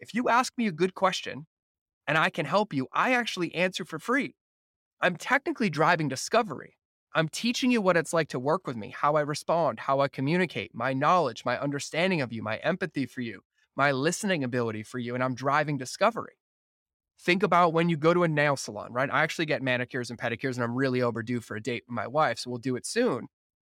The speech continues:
But it's like sometimes you'll go get a manicure, pedicure, and they'll offer you something. You're like, "Ah, I don't need it." And then they'll be like, "No, no, no, try it."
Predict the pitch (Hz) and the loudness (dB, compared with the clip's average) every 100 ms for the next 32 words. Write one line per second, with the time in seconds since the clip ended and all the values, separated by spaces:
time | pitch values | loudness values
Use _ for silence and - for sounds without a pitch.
0 | _ 143 139 165 - 202 214 214 175 170 | _ -6 -2 -2 2 0 4 2 2 2
1 | 175 160 151 151 147 135 196 208 - 139 | 2 4 2 0 -2 -2 0 0 2 2
2 | 139 - 151 165 151 151 - 143 135 143 | 2 0 2 2 4 2 2 -4 0 -2
3 | 135 147 131 151 175 160 156 139 127 185 | -2 -4 -4 -2 0 2 2 0 0 2
4 | 175 127 - _ _ _ 147 160 165 156 | 2 0 -2 _ _ _ 2 4 4 2
5 | 156 - 202 180 131 - 208 202 139 | 0 2 2 2 2 2 2 4 2